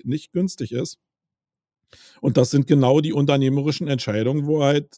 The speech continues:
zu einem bestimmten Zeitpunkt die Eier in der Hose hatte, um das Ding nach vorne zu peitschen. Und ja, alles richtig gemacht. Also ich hab höchsten Respekt vor ihn, äh, vor ihm, äh, ärgere mich manchmal über mich selber, ja, aber, äh, nicht über ihn. Das ist ja Quatsch.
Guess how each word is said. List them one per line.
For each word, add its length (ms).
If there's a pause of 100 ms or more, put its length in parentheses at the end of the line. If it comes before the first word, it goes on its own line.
zu 160
einem 160
bestimmten 400
Zeitpunkt 600 (460)
die 120
Eier 260
in 100
der 120
Hose 320
hatte, 360
um 220
das 160
Ding 160
nach 140
vorne 260
zu 140
peitschen. 400 (640)
Und 240
ja, 240 (100)
alles 280
richtig 300
gemacht. 280
Also 160
ich 60
hab 160
höchsten 320
Respekt 480
vor 160
ihn, 340 (300)
äh, 140
vor 180
ihm, 380
äh, 180 (100)
ärgere 240
mich 120
manchmal 320
über 180
mich 140
selber, 360
ja, 280 (180)
aber, 460
äh, 200
nicht 340
über 200
ihn. 320
Das 140
ist 40
ja 100
Quatsch. 340